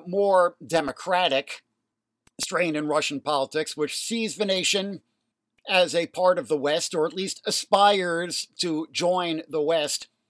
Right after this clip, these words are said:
And on the other hand, a, um, so-called Slavophile or Eurasianist tendency, which rejects foreign influences and seeks a closed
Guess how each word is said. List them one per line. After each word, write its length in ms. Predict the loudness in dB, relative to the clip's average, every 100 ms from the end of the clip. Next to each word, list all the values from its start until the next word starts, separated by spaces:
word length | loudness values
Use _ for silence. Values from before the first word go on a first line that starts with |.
| _ _ _ _ -6
And 140 | -4
on 100 | -2
the 100 | 2
other 200 | 2 2
hand, 380 | 2 2 2 2
a, 260 | 2 2
um, 320 | 2 2 0 -6 -10
so-called 520 | -2 0 2 -2 -2
Slavophile 1080 | -2 0 0 0 -4 -2 -2 0 0 -2 -2
or 300 | -2 0 -2
Eurasianist 920 | -4 -4 -2 -4 -4 -4 -4 -6 -10 -10
tendency, 760 | -8 -6 -6 -8 -8 -8 -10 -14 _ _ _ _ _ -4
which 260 | -2 -2
rejects 400 | -4 0 0 0
foreign 360 | 0 2 2 0
influences 680 | -4 -4 -2 -2 -4 -6 -4
and 180 | -4 -4
seeks 380 | -4 -4 -8 -6
a 300 | -4 -4 -6
closed 720 | -6 2 2 2 -2 -4 -8